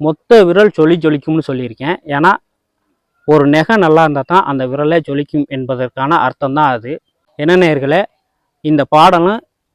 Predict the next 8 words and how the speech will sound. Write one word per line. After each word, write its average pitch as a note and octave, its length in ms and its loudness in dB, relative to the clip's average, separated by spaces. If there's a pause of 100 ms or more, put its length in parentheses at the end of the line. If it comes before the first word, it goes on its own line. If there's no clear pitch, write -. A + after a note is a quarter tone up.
(800)
இந்த D3+ 200 -2
விளக்கமும் E3 420 0
உங்களுக்கு C3 300 -6
பிடிச்சிருக்கா? C#3+ 440 -4 (280)
இந்த C#3+ 100 -4 (100)
வைத்திய F#3+ 340 0
முறை C#3 140 -4 (100)
உண்-, C#3+ 180 -6